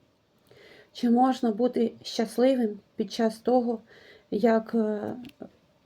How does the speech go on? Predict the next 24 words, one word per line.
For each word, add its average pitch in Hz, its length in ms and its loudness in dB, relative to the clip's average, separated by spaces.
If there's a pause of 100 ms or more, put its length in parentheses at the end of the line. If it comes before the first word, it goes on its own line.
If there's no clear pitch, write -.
бачимо, 220 460 2
як 208 300 -4 (120)
ракети 233 680 0
ці 220 380 -4 (440)
і 208 160 2
різного 214 500 4
роду 208 600 -2 (640)
зброя 226 480 2
влучає 220 580 0
у 220 140 -2
мирних 208 360 -2
жителів, 220 540 -4
у 214 60 -4
їхні 226 300 -4
будинки, 220 600 -4
коли 226 280 -2 (420)
руйнується 226 800 4 (400)
життя 220 560 -2 (540)
на 220 120 6
наших 214 440 0
очах? 226 480 -6 (920)
Чи - 140 -4
можна 254 360 2
захиститися 214 920 -2